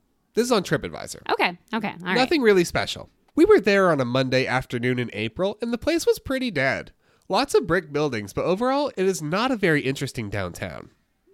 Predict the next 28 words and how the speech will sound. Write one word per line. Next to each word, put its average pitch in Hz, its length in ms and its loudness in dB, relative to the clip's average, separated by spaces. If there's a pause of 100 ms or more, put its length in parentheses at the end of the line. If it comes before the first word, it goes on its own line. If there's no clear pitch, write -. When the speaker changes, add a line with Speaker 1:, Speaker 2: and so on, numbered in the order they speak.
(140)
Speaker 2:
All 208 260 -4
right. 269 540 0
Okay. 480 760 -2 (680)
Speaker 1:
And 95 140 -8
then 90 140 -4
we 101 60 -4
have 143 140 0
a 190 60 -4
five-star 269 560 2
review 104 320 -2
from 135 220 -4
Veronica 135 500 -2
K. 202 500 2 (340)
"Fun 151 320 0
places 226 400 2
to 151 200 0
eat 220 140 0
and 285 140 0
drink. 139 400 0 (280)
This 415 240 6
area 214 380 6
is 120 220 0
full 294 240 2
of 131 100 -2
bars, 156 380 2
restaurants, 220 500 -2
and 180 240 2
stores. - 600 0